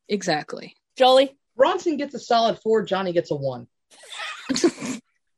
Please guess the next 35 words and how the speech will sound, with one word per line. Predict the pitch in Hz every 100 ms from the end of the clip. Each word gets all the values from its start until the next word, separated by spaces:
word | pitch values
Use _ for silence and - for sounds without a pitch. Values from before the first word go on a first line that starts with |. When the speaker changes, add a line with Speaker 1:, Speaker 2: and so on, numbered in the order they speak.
| -
Speaker 3:
So | - 247 254 247
that | 202 269 269
equals | 254 254 214
out | 208
to | 214 190
a |
three. | - 147 127 - _
Speaker 2:
Three. | 196 - _
<laughs> | 302 - - 640 - _ - 494 453 453 440 _ - _ 415 _ _ - _
Speaker 3:
Um, | 190 196 190 180
Bronson | 180 233 269 277 240
fighting, | - 240 220
'cause | 190
they | 185 277
actually | 240 - 196
went | 175 156 _
straight | - - - 220
on | 196
his | 190 170
ribs | 165 165 156 -
a | 160
lot | 156 165 160 -
in | 165 156
the, | 147 143 143
the |
gauntlet | 151 156 147 143
match. | 147 143 -
And, | 147
and | 156 175 196 -
I | 190
know | 220 202
he | 185
was | 175 151
hurting, | 160 147 143 139
so. | - 143 135 131